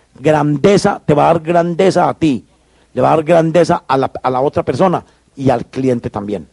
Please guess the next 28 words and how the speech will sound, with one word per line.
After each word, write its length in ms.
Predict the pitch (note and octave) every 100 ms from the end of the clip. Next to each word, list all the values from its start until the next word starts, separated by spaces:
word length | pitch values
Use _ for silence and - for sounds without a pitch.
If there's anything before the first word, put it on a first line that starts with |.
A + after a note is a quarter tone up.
| _ _ -
A 80 |
lo 80 | C3
mejor 200 | C3 C3+
un 120 | D#3+
día 160 | E3+ F3+
ese 140 | C3+
cliente 260 | D3 D#3+ C3+
va 80 | A#2
a 40 |
ser 120 | A#2+
tu 140 | A#2 A#2+
socio 260 | A2 - _ _ _ _ _
y 100 | G#2+
te 100 | A2+
va 80 | G2+
a 40 |
copiar 300 | A#2+ B2+ B2
lo 80 | A#2+
que 120 | G#2+
tú 100 | G2
estás 180 | F2 G#2+
haciendo. 360 | G#2 G2+ E2+ _ _ _ _ - - - -
Y 120 | F3+
para 220 | F#3+ B3+
terminar, 580 | C4 C4+ C4 B3 A#3 A3 - - - - _ _ _
tenemos 480 | E3 D#3+ E3+ F3+ -
una 400 | - F#3 F#3+ G3 _
espectacular. 960 | D#3+ - - C#3 - C3+ D3 D3+ E3+